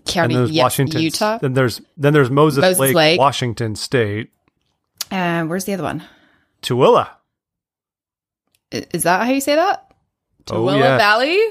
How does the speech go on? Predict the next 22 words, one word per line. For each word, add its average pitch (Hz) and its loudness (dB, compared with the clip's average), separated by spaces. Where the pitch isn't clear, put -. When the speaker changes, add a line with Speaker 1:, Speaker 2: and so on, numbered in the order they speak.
Speaker 1:
Right. 202 -6
Speaker 2:
Uh, 113 2
Josie, 110 0
you 107 0
have 110 -2
not 110 -2
Speaker 1:
Okay. 117 0
Speaker 2:
spent 113 0
enough 104 -4
time 110 -2
in 101 -4
Zion. 104 0
Speaker 1:
I 233 2
actually 453 2
think 370 -2
that 285 0
this 262 0
one 226 2
is 202 0
a 202 2
really, 190 -2
um, 160 -4